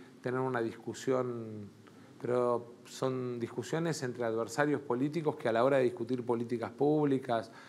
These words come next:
y de ponernos de acuerdo para la Argentina no pueden, no pueden ser, digamos, una pared, al contrario, tienen que ser, en todo caso, parte de las cosas que hay que poner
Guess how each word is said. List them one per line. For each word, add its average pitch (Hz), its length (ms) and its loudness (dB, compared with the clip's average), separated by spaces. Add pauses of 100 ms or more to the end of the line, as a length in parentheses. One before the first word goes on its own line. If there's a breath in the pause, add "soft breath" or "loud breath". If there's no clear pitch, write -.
(280 loud breath)
y 123 80 -2
de 117 120 0
ponernos 120 440 -6
de 120 100 -2
acuerdo 123 340 -2
para 113 120 0
la 113 80 -2
Argentina 120 840 0 (480 loud breath)
no 120 220 0
pueden, 127 920 4
no 131 140 -2
pueden 151 320 2
ser, 143 560 4 (380 loud breath)
digamos, 127 320 -2
una 127 180 2
pared, 127 280 4
al 110 120 0
contrario, 113 560 2
tienen 117 260 -2
que 104 120 -4
ser, 120 380 2
en 104 180 -4
todo 117 260 2
caso, 131 400 0 (340 loud breath)
parte 139 280 4
de 139 80 4
las 127 160 2
cosas 147 320 -2
que - 120 0
hay 135 120 4
que 131 100 0
poner 143 460 4